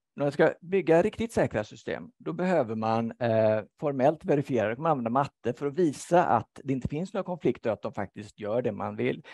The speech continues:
Det kan man göra för system som är upp till tjugotusen rader kod, eh, någonstans i den storleksordningen. Om man tar den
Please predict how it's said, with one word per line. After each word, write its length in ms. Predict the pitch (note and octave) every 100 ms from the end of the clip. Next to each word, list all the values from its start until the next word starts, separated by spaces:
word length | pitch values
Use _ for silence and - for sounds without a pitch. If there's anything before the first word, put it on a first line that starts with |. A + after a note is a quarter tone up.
| -
Det 80 | -
kan 140 | F#3+
man 80 | G#3+
göra 100 | E3
för 100 | -
system 400 | - C3 B2 G#2+
som 180 | - A#2
är 40 |
upp 100 | G2+
till 100 | -
tjugotusen 1040 | G2+ - D3 B2 B2 - G2 F#2+ - A#2 -
rader 280 | - -
kod, 380 | - C#3 C3 - - - - _ _
eh, 240 | - G#2+ -
någonstans 520 | C#3+ B2+ - A2 F#2+
i 40 |
den 120 | G2+ F#2
storleksordningen. 800 | A2+ D#2+ - - F2+ F2 A2+ - - - -
Om 80 |
man 120 | C3+ C#3+
tar 340 | F3 G3 G3 - _ _ _
den 340 | C#3+ D3+ B2+